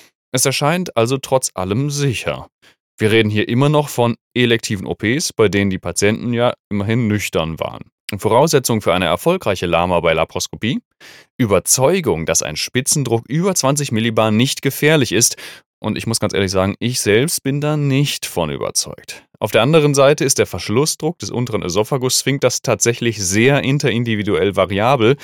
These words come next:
sodass man auch mit unter zwanzig Millibar nicht unbedingt auf der sicheren Seite ist.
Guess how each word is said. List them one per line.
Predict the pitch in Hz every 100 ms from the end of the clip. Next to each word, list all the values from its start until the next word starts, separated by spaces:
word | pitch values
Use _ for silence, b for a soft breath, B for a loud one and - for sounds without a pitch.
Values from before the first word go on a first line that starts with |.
| B B B B
sodass | 107 110 -
man | 98
auch | 107
mit | 110 95
unter | - 139 170 160 110
zwanzig | - 85 85 104
Millibar | 101 107 113 123 143
nicht | 156 160 -
unbedingt | - 160 160 151 147 -
auf | - 143
der | 147
sicheren | 120 123 147 139 143
Seite | 139 139 147 -
ist. | - - -